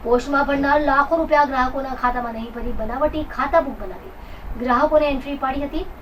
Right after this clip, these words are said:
મોબાઈલ નંબર પણ બદલી ખાતા બંધ કરી પૈસા ઉપાડી લીધા હતા.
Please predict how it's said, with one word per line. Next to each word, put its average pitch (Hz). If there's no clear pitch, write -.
મોબાઈલ 247
નંબર 254
પણ 285
બદલી 240
ખાતા 247
બંધ 226
કરી 247
પૈસા 240
ઉપાડી 240
લીધા 285
હતા. -